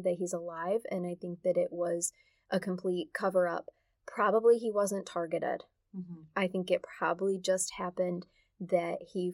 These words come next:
Speaker 1: flirted. If he is kissing on strangers' necks, like, I've never been in a situation where a
Speaker 2: That you
Speaker 1: man
Speaker 2: kissed a
Speaker 1: has
Speaker 2: stranger's neck?
Speaker 1: Oh, God, no,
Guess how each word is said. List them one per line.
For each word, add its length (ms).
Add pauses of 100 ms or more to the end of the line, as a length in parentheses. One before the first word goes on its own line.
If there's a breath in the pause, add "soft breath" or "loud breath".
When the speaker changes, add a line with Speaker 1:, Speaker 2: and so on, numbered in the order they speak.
Speaker 1:
flirted. 380
If 140
he 240
is 240
kissing 480 (120)
on 460 (240)
strangers' 640 (160)
necks, 560
like, 240
I've 320
never 720 (100)
been 280
in 100
a 60
situation 840 (640)
where 540 (140)
a 80
Speaker 2:
That 200
you 100
Speaker 1:
man 120
Speaker 2:
kissed 160
a 60
Speaker 1:
has 120
Speaker 2:
stranger's 460
neck? 240
Speaker 1:
Oh, 140
God, 360
no, 380